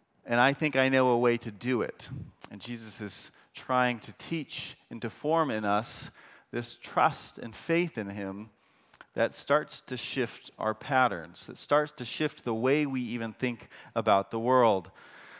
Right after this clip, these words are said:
So we do see that God does form a belief in the life of the believer that we are meant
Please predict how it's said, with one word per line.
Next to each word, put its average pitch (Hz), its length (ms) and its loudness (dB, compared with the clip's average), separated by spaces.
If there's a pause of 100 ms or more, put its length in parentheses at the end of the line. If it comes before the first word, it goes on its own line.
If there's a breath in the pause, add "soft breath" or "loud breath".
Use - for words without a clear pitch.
(120 loud breath)
So 117 180 0
we 120 140 2
do 170 300 2
see 170 260 4
that 135 220 4
God 156 360 8
does 160 320 6
form 156 480 4
a 131 80 4
belief 123 840 0
in 110 100 -8
the 107 80 -2
life 113 420 2 (140)
of 107 160 -8
the 104 80 -8
believer 98 680 -4 (120)
that - 140 -12
we 120 140 -6
are 120 100 -2
meant 110 400 -8